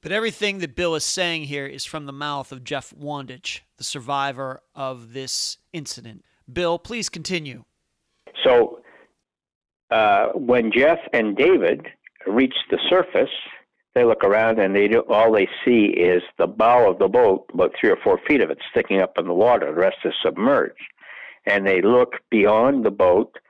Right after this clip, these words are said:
Speaker 2: uh, fifty to eighty yards, and they see Kent and Omar, uh, who, when they,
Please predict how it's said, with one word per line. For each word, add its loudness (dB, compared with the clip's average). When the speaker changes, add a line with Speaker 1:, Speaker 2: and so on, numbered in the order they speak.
Speaker 2:
uh, 2
fifty 0
to 2
eighty 4
yards, 2
and 0
they 0
see 2
Kent -2
and 0
Omar, 2
uh, 0
who, 4
when 0
they, 2